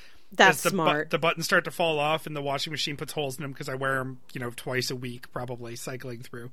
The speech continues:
Speaker 2: I finally
Speaker 1: Yeah.
Speaker 2: find a
Speaker 1: <laughs>
Speaker 2: new
Speaker 1: Yeah.
Speaker 2: one and replace it. And yeah,
Speaker 1: Yep.
Speaker 2: the problem is doing that with suits. It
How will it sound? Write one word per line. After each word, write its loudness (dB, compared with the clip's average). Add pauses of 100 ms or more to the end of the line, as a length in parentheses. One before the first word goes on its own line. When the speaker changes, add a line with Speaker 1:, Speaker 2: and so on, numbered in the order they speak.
(440)
Speaker 2:
I 0
finally 8
Speaker 1:
Yeah. 6
Speaker 2:
find 8
a 2
Speaker 1:
<laughs> 4
Speaker 2:
new 0
Speaker 1:
Yeah. -2
Speaker 2:
one 0
and -6
replace -4
it. -4
And -10 (800)
yeah, 4
Speaker 1:
Yep. 2
Speaker 2:
the -8
problem 2
is -8
doing 0
that 0
with -8
suits. -6
It -16